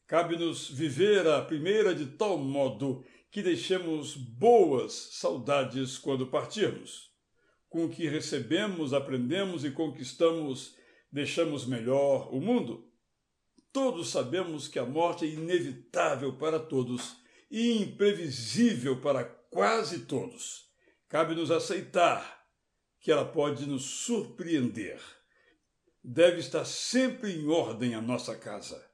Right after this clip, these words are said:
Nem todos teremos quinze anos para reorganizá-la, como foi com o rei Ezequias de Judá.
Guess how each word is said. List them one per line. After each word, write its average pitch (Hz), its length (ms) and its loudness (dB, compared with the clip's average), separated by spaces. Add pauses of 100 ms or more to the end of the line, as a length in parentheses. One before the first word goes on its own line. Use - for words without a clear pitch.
(480)
Nem 262 160 2
todos 220 320 8
teremos 156 500 0
quinze 226 680 4
anos 165 320 0
para 147 320 2
reorganizá-la, 135 1300 0 (280)
como 180 240 -4
foi 160 260 2
com 143 220 -2
o 131 40 0
rei 151 200 0
Ezequias 135 920 -4
de 135 180 -10
Judá. 107 480 -10